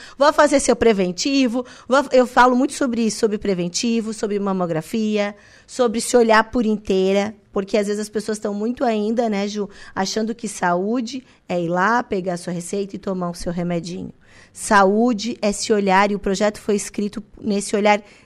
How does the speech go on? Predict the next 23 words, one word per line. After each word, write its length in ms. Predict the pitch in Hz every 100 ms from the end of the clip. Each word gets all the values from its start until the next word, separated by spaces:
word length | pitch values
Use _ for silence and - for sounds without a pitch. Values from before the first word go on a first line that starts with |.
| _
da 220 | 185 190
integralidade. 1400 | 214 330 339 320 247 247 254 254 185 165 160 160 - - - _ _ _ -
Nós 180 | 190 190
temos 300 | 190 202 220
que 100 | -
nos 220 | 220 208
olhar 440 | 214 196 190 208 254
e 80 | 247
nos 160 | 226
acolher 420 | 226 220 208 208
num 220 | 220 233 294
todo. 680 | - - 226 202 170 165 - _ _ - - -
Então, 400 | 165 196 196 247 _ _ _
quem 260 | 202 196 226
tá 180 | 247
interessada, 880 | 247 247 220 208 - 185 180 202 208 - _
já 180 | - 170
vá 160 | 165 180
na 80 | 220
unidade 360 | 247 226 214
básica 380 | 196 190 196 208
de 60 | 190
saúde, 720 | - 185 185 185 185 175